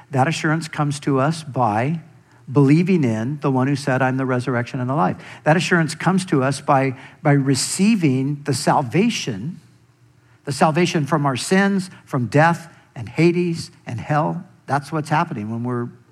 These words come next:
receiving Christ. So when we receive Christ, we have the absolute guarantee, because Jesus is the one who has the authority, we have the absolute guarantee that we are locked out of hell.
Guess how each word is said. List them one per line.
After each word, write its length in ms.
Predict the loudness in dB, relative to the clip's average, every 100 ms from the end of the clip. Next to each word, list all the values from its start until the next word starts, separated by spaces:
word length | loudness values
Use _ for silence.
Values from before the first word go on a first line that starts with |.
| -10
receiving 420 | -8 -4 -2 -2
Christ. 400 | -4 -6 -8 -10 -20 -20 -20 -20 -12
So 260 | 0 2
when 320 | 4 4 4
we 160 | 4 4
receive 420 | 2 0 -2 -4
Christ, 600 | -2 2 2 2 -2 -6 -16 -20 -20 -18 -6
we 260 | 2 4 6
have 480 | 6 6 4 0 -2
the 180 | -2 0
absolute 540 | 0 0 0 2 2 2
guarantee, 540 | 0 0 0 0 0
because 320 | 0 0 -2
Jesus 400 | 0 0 0 -2
is 140 | -4 -2
the 60 |
one 140 | -2 0
who 80 |
has 200 | 2 0
the 120 | 0 -2
authority, 520 | 0 -2 0 0 -2 -6 -20 -16 2
we 120 | 2
have 100 | 4
the 160 | 0
absolute 340 | -4 -4 -4 -2
guarantee 720 | 0 -2 -2 0 2 0 -2 -10 -20 _
that 500 | 0 4 4 2 -6 -20 _ _ _ _ _ _ -20 _ -6
we 160 | 0 0
are 100 | 2
locked 380 | 0 -2 -4 -10
out 200 | -10 -10
of 100 | -10
hell. 280 | -12 -16